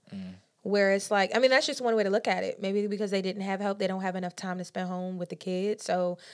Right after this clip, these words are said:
Speaker 2: literally, you may spend time with your kid. Let's say you're going to work from a twelve-hour day to try to make ends meet,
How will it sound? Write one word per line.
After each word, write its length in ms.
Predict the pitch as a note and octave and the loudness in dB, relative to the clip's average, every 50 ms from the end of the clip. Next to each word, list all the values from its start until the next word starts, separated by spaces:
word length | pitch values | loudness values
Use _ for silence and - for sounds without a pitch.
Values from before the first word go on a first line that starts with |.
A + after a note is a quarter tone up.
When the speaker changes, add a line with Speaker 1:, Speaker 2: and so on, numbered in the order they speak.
| - - - - | -20 -20 -12 -6
Speaker 2:
literally, 480 | F3+ F#3 G3 G#3 G3+ G3+ G3 F#3+ F#3+ G3 | -2 0 2 2 4 4 2 2 0 0
you 200 | G3 F#3+ G3 G3 | -2 -2 -4 -4
may 200 | F#3+ F3+ F3+ F3+ | -2 -4 -4 -4
spend 380 | - - _ - G3 F#3 F#3 | -6 -8 _ -6 -6 -6 -4
time 220 | - G3 F#3+ F#3 F#3 | -4 -4 -2 -2 -2
with 140 | F#3 F3+ | -4 -4
your 80 | - F#3 | -6 -8
kid. 600 | F3+ - G3+ F#3+ F#3 F#3+ F#3 F#3 F#3 F#3 F3+ F#3+ - - | -8 -6 -4 -4 -2 -2 -2 -2 -2 -4 -6 -6 -6 -6
Let's 180 | F#3+ F#3+ F#3 | -4 -4 -4
say 100 | - G3 | -4 -4
you're 140 | F#3+ G3 F3+ | -2 -2 -4
going 180 | F#3+ F#3 F3+ F#3 | -4 -6 -6 -6
to 60 | F3+ | -4
work 340 | F3+ F#3 F#3 F3+ F3+ - - | -2 -2 -2 -2 -2 -6 -10
from 600 | - F#3+ F3+ F3+ F3+ F3+ F3+ F3 F3 E3+ E3+ E3 - - - - - - - _ _ - | -10 -6 -6 -4 -4 -4 -6 -6 -8 -10 -12 -14 -16 -20 -20 -20 -20 -20 -20 _ _ -4
a 80 | F#3+ | -4
twelve-hour 500 | - - G#3+ G#3 G3+ G3 F#3+ F#3 F3+ F3+ | 0 2 2 2 4 4 2 2 2 0
day 460 | E3+ F3+ F#3+ F#3 F3+ F3 F3 F#3+ F#3+ _ _ | 2 2 2 2 2 2 0 -2 -6 _ _
to 120 | - F#3+ | -8 -8
try 200 | F3+ - G#3+ G3 | -6 -2 -2 -2
to 80 | F#3 F#3 | 0 -2
make 220 | F#3 F3+ F3 E3+ | -2 -4 -4 -6
ends 220 | F#3 F3 F3 E3 - | -6 -8 -8 -8 -6
meet, 320 | F#3 G3 A3 G#3+ G3 - | -6 -4 -4 -4 -6 -8